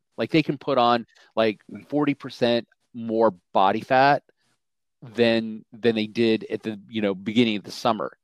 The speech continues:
Speaker 1: That is a massive amount of
Speaker 2: Yeah.
Speaker 1: weight. And how are they,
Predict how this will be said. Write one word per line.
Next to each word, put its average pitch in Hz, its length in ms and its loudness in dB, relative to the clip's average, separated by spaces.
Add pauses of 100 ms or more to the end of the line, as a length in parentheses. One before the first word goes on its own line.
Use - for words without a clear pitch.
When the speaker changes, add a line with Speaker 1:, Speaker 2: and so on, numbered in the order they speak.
(160)
Speaker 1:
That 139 200 4
is 151 100 -4
a 123 80 -2
massive 139 800 -2
amount 135 320 2
of 120 60 0
Speaker 2:
Yeah. 113 60 0
Speaker 1:
weight. 147 280 2 (400)
And 120 140 0
how 151 300 2
are 160 120 4
they, 135 260 4